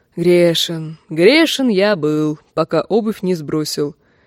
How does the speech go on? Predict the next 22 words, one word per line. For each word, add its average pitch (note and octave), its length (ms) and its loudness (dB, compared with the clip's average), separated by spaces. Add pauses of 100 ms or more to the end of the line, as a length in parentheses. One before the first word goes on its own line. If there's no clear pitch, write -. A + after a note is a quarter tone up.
(420)
И C4+ 100 0
вспомнить-то D4+ 600 -4
стыдно, E3 340 -4
скольких E3 440 -2
девиц G3+ 420 0
я E3+ 120 2
лишил F#3 320 0
невинности». F3 840 -2 (2000)
Бриенне G#3 540 2
тоже B3 260 0
вспомнилось G3+ 680 -2
нечто F#3 300 -4
постыдное. F3 800 -4 (580)
Лагерь A3 480 2
под - 180 -10
стенами F#3 460 -2
Хайгардена, D#3+ 840 -2 (360)
где E3 180 -4
Серхиль G#3+ 720 -8 (160)
и F3 80 -6
другие F#3 380 -2
рыцари G#3 520 -2